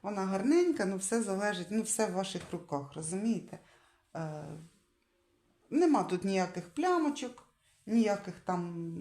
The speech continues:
щоб десь порвана чи що, ні, все тут в чудовому стані. Оце лише, що, е, гарно треба її заблокувати. Під номером сорок сім сто гривень. Так.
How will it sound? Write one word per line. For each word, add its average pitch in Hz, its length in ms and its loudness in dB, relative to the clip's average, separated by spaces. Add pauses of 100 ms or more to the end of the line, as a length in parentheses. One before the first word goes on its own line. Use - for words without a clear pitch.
(440)
щоб 175 220 -8
десь 160 200 -4
порвана 175 520 0
чи 240 140 -8
що, 302 160 -2
ні, 240 280 4
все 370 220 -4
тут 214 220 -10
в - 40 -20
чудовому 180 520 -2
стані. 139 460 -4 (280)
Оце 294 260 2
лише, 277 340 2
що, - 180 0
е, 190 60 -2 (380)
гарно 175 560 -2
треба 165 360 -4
її 156 480 -4 (320)
заблокувати. 143 920 -4 (1080)
Під 220 160 -2
номером 220 420 4
сорок 214 400 0
сім 294 320 2
сто - 260 0
гривень. 156 440 -6 (2250)
Так. 160 500 -12